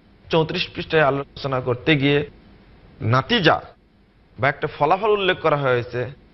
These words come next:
"ইনাল হাদিস জয়ীফ ইউফিদু জন্নাল মারদু লা ইউমালু বিহি ইত্তেফাকান", অর্থাৎ জয়ীফ হাদিস অতিরিক্ত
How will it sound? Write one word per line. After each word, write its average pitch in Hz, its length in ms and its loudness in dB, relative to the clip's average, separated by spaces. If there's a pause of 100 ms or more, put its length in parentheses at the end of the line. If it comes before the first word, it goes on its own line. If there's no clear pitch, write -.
(120)
"ইনাল 143 240 2
হাদিস 160 340 0
জয়ীফ 147 720 2
ইউফিদু 170 380 2
জন্নাল 147 440 0
মারদু 135 460 0 (680)
লা 147 240 4
ইউমালু 208 420 -2
বিহি 190 500 0 (680)
ইত্তেফাকান", 208 640 0 (500)
অর্থাৎ 165 540 0 (560)
জয়ীফ 175 420 2
হাদিস 147 440 0 (1300)
অতিরিক্ত 220 880 2